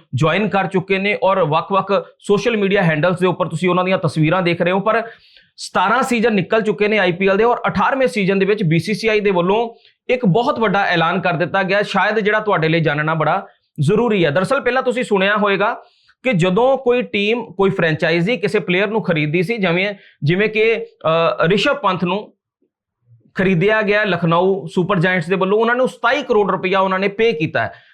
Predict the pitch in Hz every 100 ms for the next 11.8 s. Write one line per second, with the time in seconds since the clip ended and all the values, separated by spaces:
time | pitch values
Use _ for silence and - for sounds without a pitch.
0 | _ 220 262 262 240 185 175 240 269 202
1 | 175 190 208 202 196 226 180 190 202 208
2 | - 165 151 147 151 190 208 175 185 185
3 | - _ 156 170 190 196 160 147 147 190
4 | 240 240 196 190 214 247 - - - -
5 | 135 202 247 262 247 - - 160 170 170
6 | 214 214 214 202 175 170 202 190 180 196
7 | 240 240 247 247 214 233 247 202 202 165
8 | 160 196 160 160 240 240 196 220 269 -
9 | _ _ _ - 269 247 175 180 147 135
10 | 113 - - _ - 254 - 208 269 302
11 | 277 240 202 220 214 214 220 214